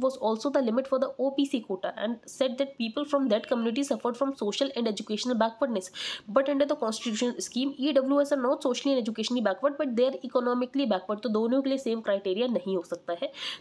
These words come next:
तो उसके बाद यहाँ पर सेंटर ने बोला कि वो रिविजिट करेंगे कि आठ लाख का जो इनकम क्राइटेरिया है यहाँ पर इकोनॉमिकली वीकर सेक्शन के लिए, तो उसको वो लोग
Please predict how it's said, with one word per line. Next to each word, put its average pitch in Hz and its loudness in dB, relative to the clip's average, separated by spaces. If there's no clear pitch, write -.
तो 269 2
उसके 269 0
बाद 269 4
यहाँ 269 2
पर 277 0
सेंटर 233 2
ने 254 4
बोला 226 2
कि 247 0
वो 277 6
रिविजिट 220 0
करेंगे 202 -2
कि 240 -6
आठ 214 0
लाख 208 0
का 220 0
जो 214 -2
इनकम 208 -4
क्राइटेरिया 185 -2
है 202 -2
यहाँ 208 -2
पर 202 0
इकोनॉमिकली 190 0
वीकर 185 -2
सेक्शन 196 -4
के 196 -6
लिए, 220 0
तो 240 -2
उसको 220 -2
वो 185 0
लोग 247 0